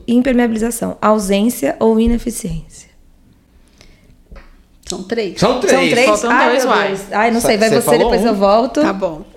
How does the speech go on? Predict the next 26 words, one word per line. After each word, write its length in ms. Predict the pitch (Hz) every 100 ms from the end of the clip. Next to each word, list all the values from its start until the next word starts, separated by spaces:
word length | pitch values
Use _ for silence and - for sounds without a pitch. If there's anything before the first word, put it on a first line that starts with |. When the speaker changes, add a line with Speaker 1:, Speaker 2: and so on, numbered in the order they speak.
| -
Speaker 1:
Que 80 | -
eu 40 | -
tô 220 | 220 208
pensando. 300 | 233 226 214
Speaker 2:
É, 280 | 190 190 196
Speaker 4:
Não 160 | 247
vale 180 | 285 262
puxar 240 | 262 254
a 40 | 247
sardinha 340 | 240 214 202
pra 120 | 196
hidráulica, 460 | 196 190 139 147 160
muda 220 | 165 175
de 160 | 185 208
sistema. 480 | 202 208 - - 156 -
Speaker 2:
Tá 120 | 190
bom. 200 | 165 139 - 247 - - - - 202
É, 340 | 180 170 - -
o 100 | 202
que 300 | - 240 233
mais 480 | 226 226 226 302 311
tem, 340 | 254 214 -
é, 480 | - 180 185 - 220
que 120 | - 190
eu 40 |
percebo 640 | 190 190 - 220 214 175